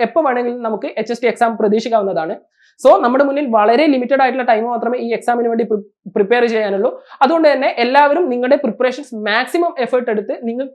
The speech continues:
നിങ്ങളാൽ കഴിയുന്ന രീതിയിൽ, ഏഹ്, ത-, ഏഹ്, ഏറ്റവും, ഏഹ്, നല്ല രീതിയിൽ മുന്നോട്ട് കൊണ്ടുപോവുക. ഇനി നമ്മുടെ എച്ച് എസ് എസ് ടിയിലേക്കാണ് പോകുന്നത്. So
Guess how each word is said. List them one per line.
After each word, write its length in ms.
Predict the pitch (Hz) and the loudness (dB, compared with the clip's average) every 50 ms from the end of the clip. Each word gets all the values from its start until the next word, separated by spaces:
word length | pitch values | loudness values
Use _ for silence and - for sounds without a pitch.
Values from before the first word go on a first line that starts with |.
| - 294 | -10 -8
നിങ്ങളാൽ 520 | 269 262 262 233 233 240 254 285 311 320 320 | -6 -6 -4 -4 -4 -2 0 0 0 0 2
കഴിയുന്ന 340 | - 277 262 269 269 269 | 2 0 0 0 0 -2
രീതിയിൽ, 320 | 262 240 233 208 220 214 233 | -2 -2 -2 -2 -2 -2 -4
ഏഹ്, 760 | 359 - - _ _ _ _ _ _ _ _ _ - 226 226 226 - | -4 -8 -12 _ _ _ _ _ _ _ _ _ 0 0 0 2 0
ത-, 100 | 262 214 220 214 | 0 2 2 4
ഏഹ്, 200 | 208 208 202 208 220 | 4 4 2 2 4
ഏറ്റവും, 440 | 233 233 233 240 - 320 320 339 339 330 294 233 | 4 2 4 4 4 4 4 4 2 0 0 0
ഏഹ്, 220 | 226 233 226 233 240 | 0 2 2 2 2
നല്ല 220 | 233 247 269 277 | 2 4 4 2
രീതിയിൽ 240 | 277 254 247 277 285 | 2 0 -2 -2 0
മുന്നോട്ട് 340 | 247 226 226 233 254 233 277 | 0 0 2 2 2 2 2
കൊണ്ടുപോവുക. 600 | 233 226 214 214 196 180 180 160 208 - - - _ _ _ _ | 2 2 2 2 2 4 4 2 2 2 -2 -10 _ _ _ _
ഇനി 100 | 330 349 | 4 6
നമ്മുടെ 320 | 403 403 370 349 339 370 427 - - - | 6 6 6 4 4 2 0 -2 0 2
എച്ച് 200 | 262 254 - 339 | 2 2 4 4
എസ് 80 | 285 | 4
എസ് 140 | 330 269 - | 4 4 2
ടിയിലേക്കാണ് 420 | 320 302 277 262 254 262 254 240 | 2 4 4 6 6 6 4 6
പോകുന്നത്. 360 | 233 220 208 202 190 196 214 294 - - _ _ _ - _ _ - | 6 4 4 4 2 2 0 0 -2 -6 _ _ _ -20 _ _ 2
So 140 | 339 392 415 | 2 2 2